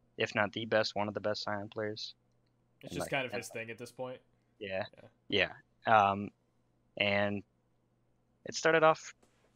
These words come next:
Speaker 1: uh, he, he had the five, like, five back row, all Scions except for Louis Soir,
Speaker 2: As,
Speaker 1: very
Speaker 2: as they
Speaker 1: early.
Speaker 2: do. <laughs>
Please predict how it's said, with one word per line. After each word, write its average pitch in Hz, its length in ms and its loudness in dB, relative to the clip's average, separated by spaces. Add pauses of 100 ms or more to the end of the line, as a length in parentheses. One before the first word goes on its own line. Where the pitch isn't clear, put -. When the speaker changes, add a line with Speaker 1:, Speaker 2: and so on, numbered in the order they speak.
(520)
Speaker 1:
uh, 104 320 4
he, 131 180 -4 (160)
he 135 140 -2
had 160 160 8
the 120 120 0
five, 127 420 6
like, 107 180 -4
five 123 280 6
back 107 240 4
row, 104 280 2 (380)
all 107 220 6
Scions 104 440 0
except 98 280 -4
for 98 280 -2
Louis 104 240 -6
Soir, 95 380 0 (840)
Speaker 2:
As, 110 100 -14
Speaker 1:
very 107 260 6
Speaker 2:
as 80 60 -4
they - 60 -2
Speaker 1:
early. 95 180 -4
Speaker 2:
do. 107 140 -10
<laughs> - 20 -16